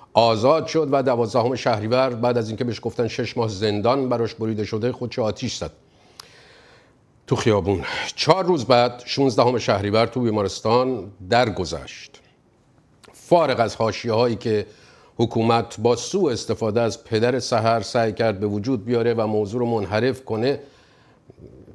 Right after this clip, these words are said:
که دیگه همه می‌دونین، دلیل سوختن دختر آبی راه نیافتن زنان به ورزشگاه‌ها برای تماشای فوتبال بود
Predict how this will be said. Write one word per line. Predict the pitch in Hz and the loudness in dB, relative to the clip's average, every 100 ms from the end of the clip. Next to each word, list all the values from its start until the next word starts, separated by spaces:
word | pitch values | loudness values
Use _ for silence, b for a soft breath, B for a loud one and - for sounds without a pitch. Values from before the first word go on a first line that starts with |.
| - | -6
که | 143 | -4
دیگه | 123 113 | 0 0
همه | 107 104 98 | 0 -2 -2
می‌دونین، | 98 87 104 147 123 113 | -4 -4 0 0 0 2
دلیل | 127 131 160 208 208 | 2 2 0 2 2
سوختن | - - 160 127 - 151 | 2 0 0 0 0 2
دختر | 151 151 135 - 139 131 | 2 2 0 -2 0 2
آبی | 123 117 110 117 | 4 2 2 0
راه | 120 117 104 82 | 2 2 2 -2
نیافتن | 110 107 110 117 117 113 110 - - 151 143 | -4 -2 2 2 4 4 2 -2 0 0 2
زنان | 107 117 120 127 | 0 0 0 0
به | 117 | 0
ورزشگاه‌ها | 110 101 98 92 - 104 87 113 | 0 0 -4 -8 -4 -2 -2 -4
برای | 104 101 101 | -2 -4 -4
تماشای | - 92 92 92 95 | -6 -8 -8 -6 -8
فوتبال | - 85 - - 87 | -10 -20 -16 -6 -6
بود | 76 73 - | -6 -14 -20